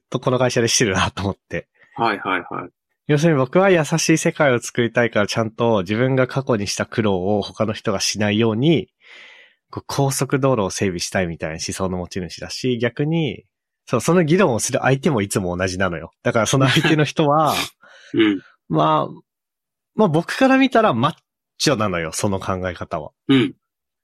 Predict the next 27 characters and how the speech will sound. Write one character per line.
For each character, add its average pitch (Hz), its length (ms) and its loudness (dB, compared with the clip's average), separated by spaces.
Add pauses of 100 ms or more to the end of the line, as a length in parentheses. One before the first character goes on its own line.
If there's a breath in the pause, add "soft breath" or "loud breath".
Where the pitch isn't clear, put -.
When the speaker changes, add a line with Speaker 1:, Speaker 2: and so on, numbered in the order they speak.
Speaker 1:
な 170 120 2
ん 170 60 2
だ 156 120 2
け 127 160 0
ど、 131 200 2
で 139 120 2
も、 127 640 0 (720)
最 139 380 0
速 135 300 -2
で 127 120 4
成 120 280 0
長 113 260 2
で 110 100 2
き 117 160 0
る 90 260 -4 (1200 soft breath)
の 139 100 4
は 113 100 2
そ 110 200 -2
っ - 20 -8 (100)
ち 113 140 0
だ 98 80 2
よ 80 100 -4
な、 80 140 -8
み 76 120 -14
た - 140 -16
い 50 80 -16
な。 - 120 -20